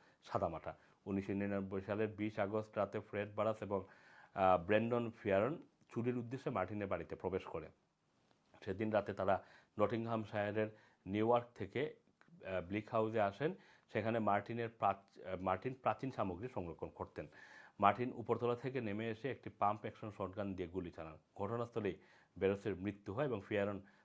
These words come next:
পায়ে গুলিবিদ্ধ হয়ে হাসপাতালে চিকিৎসা নেন। বিচার চলাকালে মার্টিন দাবি করেন তিনি আত্মরক্ষার্থে গুলি চালিয়েছিলেন, তবে প্রসিকিউশনের পক্ষ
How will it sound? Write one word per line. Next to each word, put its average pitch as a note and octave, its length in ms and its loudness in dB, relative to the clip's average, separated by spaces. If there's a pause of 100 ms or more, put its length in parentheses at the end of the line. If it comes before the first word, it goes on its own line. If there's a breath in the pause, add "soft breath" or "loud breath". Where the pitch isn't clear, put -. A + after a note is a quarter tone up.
(160 loud breath)
পায়ে G#2+ 260 8
গুলিবিদ্ধ G#2+ 460 -2
হয়ে A#2 200 -2
হাসপাতালে F#2 540 -4 (360 soft breath)
চিকিৎসা A2 340 -2
নেন। D2+ 180 -6
বিচার F#2+ 260 -4
চলাকালে F#2 400 -2
মার্টিন F#2 360 -4
দাবি F2 200 -6
করেন A#2+ 220 0
তিনি G#2+ 280 -6 (320 loud breath)
আত্মরক্ষার্থে C3 600 -2
গুলি G#2 200 -2
চালিয়েছিলেন, G2+ 460 -4
তবে G#2 180 -4
প্রসিকিউশনের A#2 640 -8
পক্ষ - 300 -6